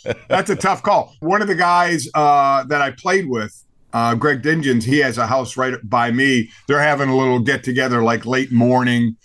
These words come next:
Speaker 2: just kinda hang out a little bit. So we'll probably go do that on Saturday morning. Uh, other than that, we are not the big tailgater. I would, I would fall asleep.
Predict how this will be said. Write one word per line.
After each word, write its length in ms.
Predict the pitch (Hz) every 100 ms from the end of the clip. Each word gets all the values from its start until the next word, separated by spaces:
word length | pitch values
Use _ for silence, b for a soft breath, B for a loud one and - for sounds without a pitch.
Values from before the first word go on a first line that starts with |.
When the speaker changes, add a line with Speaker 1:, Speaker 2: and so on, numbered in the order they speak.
| _ -
Speaker 2:
just 160 | 127
kinda 240 | 139 117 107
hang 240 | 127 123
out 160 | 120 120
a 20 |
little 180 | 120 113
bit. 200 | 123 120
So 100 | 120
we'll 120 | 120
probably 280 | 131 123 117
go 160 | 117
do 200 | 110 110
that 340 | 113 117 123 - b b b -
on 140 | 123
Saturday 440 | 117 135 123 123 120
morning. 580 | 123 123 123 123 123 117 B B B
Uh, 60 | 113 120 123
other 180 | 175
than 200 | 196 156
that, 320 | 143 170 143 -
we 260 | 127 160 175
are 160 | 127
not 460 | 120 127 143 147 -
the 80 | 131
big 220 | 131 127 113
tailgater. 440 | 127 123 117 113
I 140 | 165 277
would, 160 | 262 -
I 160 | 196
would 180 | 240 135
fall 220 | 175 135
asleep. 360 | 113 170 170